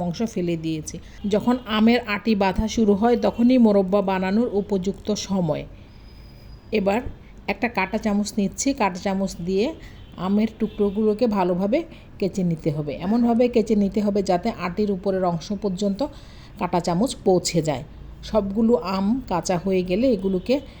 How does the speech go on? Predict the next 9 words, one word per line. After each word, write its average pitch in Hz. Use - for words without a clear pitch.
একটা 175
বাটিতে 175
রেখে 175
দিচ্ছি 196
পানি 185
দিয়ে। 214
এবার 208
আমের 214
টুকরোগুলোকে 220